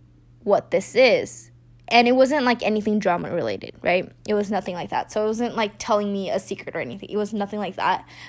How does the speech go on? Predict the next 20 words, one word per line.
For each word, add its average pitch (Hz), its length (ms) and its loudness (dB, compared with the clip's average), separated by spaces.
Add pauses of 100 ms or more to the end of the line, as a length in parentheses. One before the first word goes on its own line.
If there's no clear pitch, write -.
(160)
But, 233 260 8
um, 208 500 4 (1400)
when 240 240 4
that 233 180 10
happened, 311 520 2
it 220 80 2
really 208 280 4
hit 202 300 -2
me, 202 240 -2
like, 190 340 -2 (1300)
really, 220 480 2
like, 214 220 2
I 233 160 8
was 233 180 0
really 214 260 4
a-, 202 140 2 (160)
affected 190 460 -2
by 214 140 6
it. 254 240 2 (460)
And 202 480 2